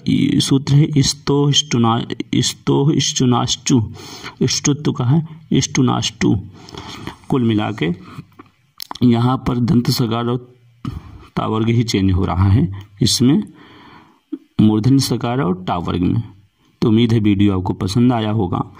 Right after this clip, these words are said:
यदि पसंद आया होगा तो channel को subscribe करें, like करें, share करें, साथ में bell icon का button दबाएं, क्योंकि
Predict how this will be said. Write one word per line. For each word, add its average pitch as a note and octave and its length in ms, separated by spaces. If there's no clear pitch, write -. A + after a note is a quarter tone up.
यदि G#2 140
पसंद A#2 400
आया G2 200
होगा G2 580
तो A2+ 80
channel G2 360
को G2+ 120
subscribe G#2+ 520
करें, G#2 320
like G#2 260
करें, G2+ 160
share G2+ 380
करें, A2+ 220
साथ G#2 360
में G#2 120
bell G2 140
icon G2 360
का G#2+ 80
button G#2+ 260
दबाएं, A#2 280
क्योंकि B2 460